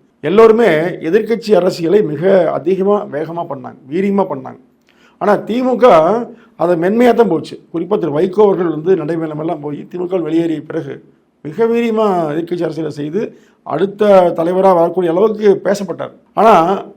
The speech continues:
இறுதி நேரத்துல தொண்ணூத்தி ஆறு பாத்தீங்கன்னா, அந்த ஆட்சி, அந்த முயற்சி அனைத்துமே மற்ற யாராலும் செய்ய முடியல. அதை அறுவடை செய்து தி மு க தான் பண்ணுச்சு. அது, அதே மாதிரி தாங்க. இப்ப நீங்க வந்து, இப்ப எதிர்க்கட்சியா நான் இயங்குறேன்னு யார் வேணாலும் செஞ்சுட்டு இருக்கலாமுங்க.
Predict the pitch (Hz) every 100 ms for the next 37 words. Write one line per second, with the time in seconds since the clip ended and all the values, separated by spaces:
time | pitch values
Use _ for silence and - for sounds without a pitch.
0 | - 170 208 254 277 233 208 220 180 175
1 | 220 185 170 175 165 160 156 160 151 143
2 | 135 147 - _ 135 143 147 139 127 123
3 | 160 185 - 190 190 - - 143 139 139
4 | 135 131 131 151 170 170 165 180 - 139
5 | 170 170 180 180 147 151 143 156 165 165
6 | - 139 139 175 254 - _ _ - 135
7 | - 202 240 233 233 190 208 170 165 160
8 | 147 131 120 - _ _ _ _ - 180
9 | 185 175 277 254 190 165 117 - 165 160
10 | 165 214 165 190 196 214 202 202 196 165
11 | 170 170 196 190 196 190 151 175 175 175
12 | 185 - 160 156 143 151 143 123